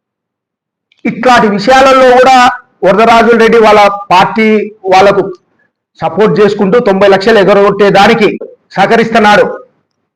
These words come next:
ఇది తప్పు కాదా? వరదరాజుల రెడ్డి గారు, ఎమ్మెల్యే గారు, ఎంతసేపు ఉన్నా మా అవినీతి, మా అవినీతి ఏందో చేసినామంటావు. నేను దాన్ని కూడా ఒక, ఒక మాట అడుగుతా ఉండా. ఏం అడుగుతా ఉన్నానంటే, ఈ ప్రొద్దుటూరు నియోజకవర్గానికి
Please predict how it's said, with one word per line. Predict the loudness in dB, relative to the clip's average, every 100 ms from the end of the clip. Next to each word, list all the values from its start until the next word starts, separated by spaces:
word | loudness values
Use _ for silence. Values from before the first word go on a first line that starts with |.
| _ _
ఇది | -8 -4
తప్పు | -4 -2
కాదా? | 0 2 2 2 0 -2 -16 _ _ -8
వరదరాజుల | -4 0 0 0
రెడ్డి | 2
గారు, | 2 2 0 -2 -8 _ _ _ -10
ఎమ్మెల్యే | -4 0 2
గారు, | 2 0 -2 -8 -20 _ _ _ _ _
ఎంతసేపు | -8 -4 -4 0 0 0
ఉన్నా | 0 0 0 -4 -16 _ _ -6
మా | -2
అవినీతి, | 0 0 0 -2 -2 -2
మా | 0
అవినీతి | 2 2 0 -2 -4 -2 0
ఏందో | 2 0
చేసినామంటావు. | 0 0 0 -2 0 0 -2 -2 -14 _ _ _ _ _ _ -4
నేను | -2 0
దాన్ని | 2 2
కూడా | 0
ఒక, | 0
ఒక | -2 -4 -4
మాట | 0 0 0
అడుగుతా | 0 2 2 2
ఉండా. | 2 0 -4 -18 _ _ -8
ఏం | -4 -2
అడుగుతా | 0 0 0
ఉన్నానంటే, | 0 0 0 -4 -2 -2 -2 -6 _ _
ఈ | -6
ప్రొద్దుటూరు | -2 -2 -2 -2 -2
నియోజకవర్గానికి | 0 0 2 0 0 0 0 0 -2 -6 -6